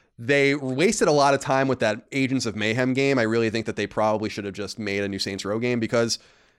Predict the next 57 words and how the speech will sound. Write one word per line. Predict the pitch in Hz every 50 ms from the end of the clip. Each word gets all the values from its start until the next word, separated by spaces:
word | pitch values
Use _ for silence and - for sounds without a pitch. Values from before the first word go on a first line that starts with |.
| _
Saints | _ - - 170 180 247 277 -
Row | 226 185 254 285 220 -
kind | - - 151 156 202 269
of | 311 -
fills | - - 196 190 180 170 147 131
the | 131
gap | 127 113 131 147 190 214 196 - -
that | 127 127 117 117
Grand | - 127 123 139 156 151
Theft | 131 - - 113
Auto | 139 190 240 170 104 107
is | 92 95
leaving | 104 98 95 101 98
behind | 95 92 92 104 101 101 98 98
in | 98 95
a | 95
lot | 95 95 95
of | 95
different | 98 104 - 104 98 95
ways. | 98 98 98 98 98 104
It's | 95 113
a | 110
zanier | 110 113 143 151 156 156 151 139 131
version | 110 120 147 156 143 135
of | 120 107
Grand | - 113 110 101
Theft | 110 - 120
Auto | 110 107 107 104 104
for | - 101
sure, | 95 - - 135 156 185 196 190 - - - _ _ _ _
but | - 147 - -
as | 160 156 127
Grand | 120 156 185 208
Theft | 254 208 -
Auto | 143 147 156 147 135
moves | 131 127 123 107
more | 113 120 123 123
into | 120 -
the | 120 113 113 117 -
ubiquitous | 120 135 127 - 131 127 - 139 123 110 -
multiplayer | 120 110 113 - - 131 - - 113 107 107 101 101
realm, | 110 107 104 104
there | 104 104 104
is | 98 117
no | 117 127 151 180
more | 185 180 151
single | 135 - - 151 135 131 131
player, | 127 - 135 123 123 120 120 113 110
zany, | 104 104 131 131 131 127 123 123 120
crazy, | 110 - - - 127 123 123 117 117 117 120
open | 120 127 - 127 120
world | 117 120 113 110 101
driving | 104 110 117 120 117 117 113 117 113 110
and | 104 104 110 107 107 110 123
destroying | - 117 - - 135 123 117 117
shit | 113 - 117 101
game. | - 147 170 156 131 113